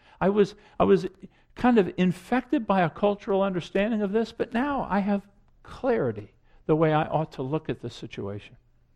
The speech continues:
Okay, so Paul has charged us as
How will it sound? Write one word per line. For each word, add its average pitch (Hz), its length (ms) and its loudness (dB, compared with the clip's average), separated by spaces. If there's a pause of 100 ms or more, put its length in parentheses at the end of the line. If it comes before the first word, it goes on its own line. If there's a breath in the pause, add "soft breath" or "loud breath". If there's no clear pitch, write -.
(2250 soft breath)
Okay, 185 160 6
so 180 220 4
Paul 214 300 6
has 190 260 4
charged 240 520 0
us 160 300 2
as 139 180 2